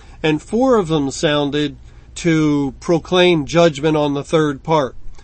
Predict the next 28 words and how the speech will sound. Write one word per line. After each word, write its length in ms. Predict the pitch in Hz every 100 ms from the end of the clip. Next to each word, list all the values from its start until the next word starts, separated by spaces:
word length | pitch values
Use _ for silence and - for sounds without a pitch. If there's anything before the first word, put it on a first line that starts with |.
| - 135
And 140 | 135
that 240 | 147 151 - - -
had 180 | - 156
to 80 | 135
do 200 | 139 147
with 220 | 147 -
God 480 | 156 147 147 135 117
beginning 580 | 135 113 160 170 156 131
judgment 420 | 156 147 143 143
at 120 | 135
the 100 | 139
house 380 | 139 143 139 -
of 160 | 135 -
God, 320 | 185 135 113
judgment 420 | 143 131 120 131
on 180 | 131 131
the 80 | 139
churches. 640 | 202 202 - 110 - - - - - -
But 160 | 160
then 220 | - 208 233
in 160 | 208
verse 340 | 170 202 180 -
thirteen 760 | 185 165 - 190 185 147 117 - - - -
of 140 | 131
Revelation 560 | 147 143 147 143 - 143
eight, 260 | 151 131 - - - - - - - - - -
it 180 | 156 -
says, 540 | 156 147 156 165